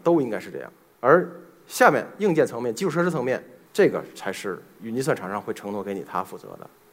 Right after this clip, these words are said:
特别是一些物理上的一些安全，这是云计算厂商应该负责的。所以我相信在去年的时候，我记得一个特别有趣的一个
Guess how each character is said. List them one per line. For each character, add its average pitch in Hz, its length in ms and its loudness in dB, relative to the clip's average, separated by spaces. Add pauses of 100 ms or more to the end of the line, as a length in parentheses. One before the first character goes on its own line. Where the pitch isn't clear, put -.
(140)
特 151 120 2
别 123 100 4
是 120 140 0
一 110 60 0
些 131 80 -2
物 147 200 2
理 101 220 -2
上 98 160 -6
的 101 100 -6
一 90 100 -10
些 92 320 -8
安 117 140 -6
全， 95 220 -12
这 117 100 -6
是 107 120 -10
云 104 100 -8
计 127 60 -4
算 120 140 -8
厂 82 140 -16
商 87 120 -14
应 92 60 -14
该 87 60 -10
负 - 160 -18
责 - 100 -20
的。 - 80 -18 (640)
所 180 180 6
以 160 160 6 (180)
我 120 140 -2
相 196 200 2
信 147 440 -2
在 156 140 4
去 - 280 -6
年 135 140 2
的 117 60 -2
时 123 80 -4
候， 113 60 0
我 101 60 -2
记 139 120 -8
得 131 60 2
一 131 60 -2
个 147 60 -2
特 147 140 -2
别 135 380 2
有 104 160 -4
趣 - 200 -6
的 120 80 -4
一 120 100 -2
个 113 380 0